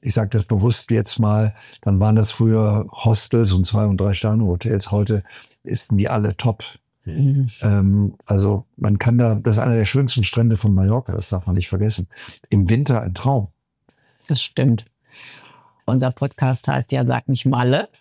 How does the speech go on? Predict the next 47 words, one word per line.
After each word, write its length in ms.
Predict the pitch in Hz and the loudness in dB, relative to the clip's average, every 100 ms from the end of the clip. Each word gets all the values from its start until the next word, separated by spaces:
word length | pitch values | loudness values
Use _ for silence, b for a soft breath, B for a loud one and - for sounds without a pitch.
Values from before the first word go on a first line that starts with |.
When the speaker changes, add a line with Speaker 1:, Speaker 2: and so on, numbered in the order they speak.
| _ _ _ - | _ _ _ -2
Speaker 2:
Unterschreiben 640 | 160 165 117 135 147 233 | 0 0 -2 -2 0 2
Sie 140 | 247 247 | 0 0
das? 140 | 127 | -2
Speaker 1:
Ja, 80 | 131 | -2
absolut. 540 | 104 - 98 85 - _ _ _ _ B B B B B - | -4 -2 -2 -2 -6 _ _ _ _ B B B B B -6
Ich 80 | |
find's 220 | - 113 123 | -2 0 2
ganz 160 | 104 | 0
schrecklich, 380 | - 90 90 80 | -2 -4 -4 -2
ehrlich 220 | 87 85 | -2 -2
gesagt. 400 | 92 92 92 - b b b b b _ | -2 -2 -2 -8 b b b b b _
Ich 160 | 110 - | 0 2
find 160 | 139 | 2
auch 100 | 107 | 2
Ballermann 420 | 92 139 131 107 104 | 2 2 0 -2 -2
schrecklich, 440 | - 95 92 87 | -4 -4 -4 -2
ehrlich 240 | 110 95 | -2 -2
gesagt. 400 | 107 98 117 123 B B B B _ | 0 0 0 -4 B B B B _
Aber 540 | 113 113 113 110 110 110 - | -2 0 0 0 -2 -4 -2
man 180 | 107 | 0
muss 180 | 127 143 | 2 2
es 120 | 143 | 2
manchmal 320 | 131 123 120 107 | 2 0 0 0
sagen, 300 | 107 117 113 | 0 0 0
um 60 | |
es 140 | 107 - | 0 -2
zu 120 | 95 | -2
verdeutlichen, 800 | 107 92 95 92 80 - - - _ _ _ | 0 0 0 -2 -6 -10 -14 -18 _ _ _
ne? 220 | 87 123 156 B B B B _ - | -2 -2 -4 B B B B _ -2
Ähm, 380 | 107 107 104 107 | 0 2 2 0
ich 140 | - | 0
bin 100 | 135 | 2
ja 80 | 117 | 4
sehr 120 | 113 | 4
eng 100 | 131 | 4
befreundet 320 | 113 - 120 | 2 2 0
mit 120 | 110 101 | 2 0
Micky 200 | 104 - | -2 -2
Krause 480 | 98 101 87 131 147 _ B B B | -2 0 0 -2 -6 _ B B B
und 140 | - 101 | 0 0
der 140 | 104 | 0
zwingt 360 | - 127 160 117 | 0 0 2 0
mich 180 | 98 | 0
manchmal, 360 | 85 98 - 82 | 0 -2 -2 -2
dahin 200 | 82 104 | 0 0
zu 140 | - | -2
kommen. 220 | - 175 | -6 -10